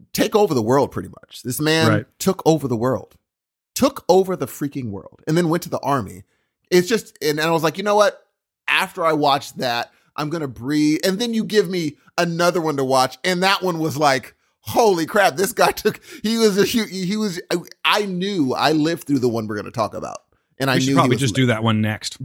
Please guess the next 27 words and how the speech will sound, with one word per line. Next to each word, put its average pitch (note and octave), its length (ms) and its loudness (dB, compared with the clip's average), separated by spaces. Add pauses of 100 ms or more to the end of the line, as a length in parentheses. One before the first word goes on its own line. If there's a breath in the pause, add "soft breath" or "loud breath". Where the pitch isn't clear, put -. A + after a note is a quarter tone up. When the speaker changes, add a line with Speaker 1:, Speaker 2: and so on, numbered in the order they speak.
Speaker 1:
Yes, - 480 -2
uh, A2+ 80 -2
he F3 180 0
was G#3 180 0
a E3 40 2
legend. C#3 420 2
But A#2 200 -4
again, A#2+ 360 -4 (380 soft breath)
after D#3+ 300 2
that, C3+ 260 0
'cause B2+ 300 0
the C#3+ 120 0
Elvis D3+ 280 2
one B2+ 140 -2
is A#2 140 -6
two D#3+ 320 -4
sections, B2 580 -4
two D3 240 -2
hours G2+ 320 0
each. - 320 -6 (300)
And E3 80 -2
I E3 40 2
was D3+ 60 2
like, D#3+ 140 0
"You B3+ 80 -4
know F#4+ 140 0
what? F#4+ 280 0